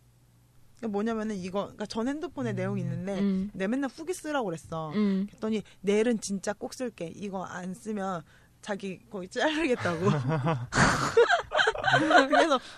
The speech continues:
Speaker 1: "진짜 꼭 써라." 이러고서
Speaker 2: 음.
Speaker 1: 했는데 보니까 안 썼어. <laughs> 그래서 "빨리 내놔."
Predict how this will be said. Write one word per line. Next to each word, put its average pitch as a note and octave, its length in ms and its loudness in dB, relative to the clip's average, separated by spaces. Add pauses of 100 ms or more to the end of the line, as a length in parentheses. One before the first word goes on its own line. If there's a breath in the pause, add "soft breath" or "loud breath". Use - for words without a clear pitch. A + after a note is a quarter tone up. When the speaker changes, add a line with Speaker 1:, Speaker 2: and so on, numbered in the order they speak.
(180)
Speaker 1:
"진짜 E4+ 320 2
꼭 F#4 200 0
써라." C#4 380 8
이러고서 G3+ 580 2
Speaker 2:
음. G3+ 240 -6
Speaker 1:
했는데 C#4+ 240 -4
보니까 G3 340 -4
안 E3+ 140 -4
썼어. F3+ 520 -4 (120)
<laughs> - 120 -20
그래서 G3 400 0 (540 soft breath)
"빨리 B3+ 220 -4
내놔." F3 340 -4